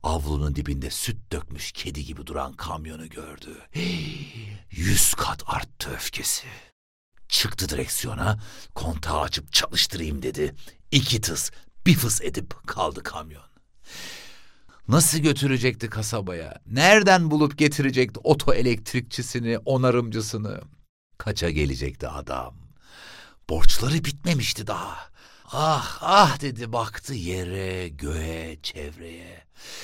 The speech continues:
Koştu evine doğru. Koşarken soruyordu, "Nerede? Nerede o çakalın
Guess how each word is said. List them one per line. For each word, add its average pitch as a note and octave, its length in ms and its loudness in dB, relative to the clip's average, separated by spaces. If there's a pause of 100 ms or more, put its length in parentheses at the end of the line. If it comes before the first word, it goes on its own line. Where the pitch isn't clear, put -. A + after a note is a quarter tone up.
(800)
Koştu G#2+ 400 0
evine D#2 360 -4
doğru. - 260 -12
Koşarken - 680 -6
soruyordu, F2 760 -2
"Nerede? A#2+ 840 2 (260)
Nerede G3+ 560 4
o D3+ 220 0
çakalın B2+ 640 -2